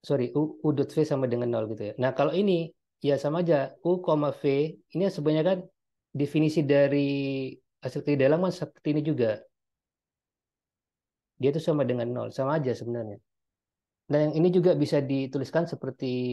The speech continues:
yang sebelum-sebelumnya. Ya, jadi U dot V itu per vektor U, vektor V gitu ya. Sama aja sebenarnya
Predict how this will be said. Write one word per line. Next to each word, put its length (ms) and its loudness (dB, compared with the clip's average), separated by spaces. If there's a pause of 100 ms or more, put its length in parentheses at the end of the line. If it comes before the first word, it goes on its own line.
(500)
yang 360 -4
sebelum-sebelumnya. 920 -4 (120)
Ya, 160 -6
jadi 520 -6
U 440 -2 (960)
dot 280 -6
V 40 -4 (1700)
itu 100 -4 (360)
per 340 0 (680)
vektor 320 -4 (100)
U, 320 -4 (1200)
vektor 260 -8 (100)
V 20 -20 (220)
gitu 140 -8
ya. 260 -2 (1900)
Sama 300 -2
aja 100 -2
sebenarnya 480 -6